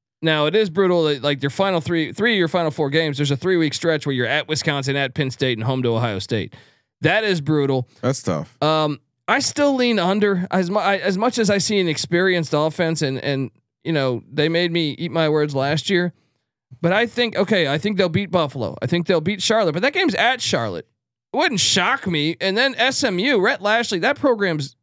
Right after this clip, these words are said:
Speaker 1: I thought, really won the transfer portal. Uh, then you're at Michigan. I, I got that as a loss. So I think the S M U game's kind of a fifty-fifty.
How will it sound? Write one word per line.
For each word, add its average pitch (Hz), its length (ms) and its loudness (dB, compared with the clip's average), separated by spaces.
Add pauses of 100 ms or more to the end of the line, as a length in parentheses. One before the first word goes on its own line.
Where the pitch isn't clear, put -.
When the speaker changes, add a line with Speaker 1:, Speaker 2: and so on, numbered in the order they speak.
Speaker 1:
I 185 140 2
thought, 160 320 0
really 175 320 2
won 165 180 2
the 147 80 -2
transfer 170 380 -2
portal. 143 400 0 (600)
Uh, 160 280 4
then 185 200 0
you're 220 120 0
at 202 200 0
Michigan. 196 480 0
I, 165 160 0 (100)
I 151 100 2
got 151 160 0
that 160 100 0
as 147 80 0
a 139 60 2
loss. 170 440 2 (280)
So 202 80 4
I 233 80 4
think 247 160 0
the 175 80 0
S 240 200 2
M 214 120 0
U 220 100 0
game's 196 220 0
kind 202 160 2
of 185 60 0
a 160 60 0
fifty-fifty. 151 840 0